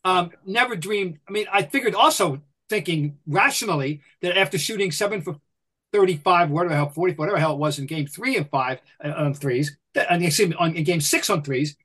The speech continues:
that they would have a good shooting game at home. I figured they would have a good shooting game at home.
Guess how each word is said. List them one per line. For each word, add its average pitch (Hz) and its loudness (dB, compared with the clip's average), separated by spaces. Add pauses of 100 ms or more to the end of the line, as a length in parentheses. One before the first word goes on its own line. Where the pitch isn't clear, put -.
that 294 -4
they 277 4
would 269 4
have 254 4
a 262 -4
good 240 -8
shooting 220 -6
game 180 2
at 160 0
home. 139 -2 (300)
I 247 0
figured 269 -2
they 269 2
would 269 4
have 277 4
a 226 0
good 180 4
shooting 156 0
game 139 -4
at 127 -10
home. 110 -12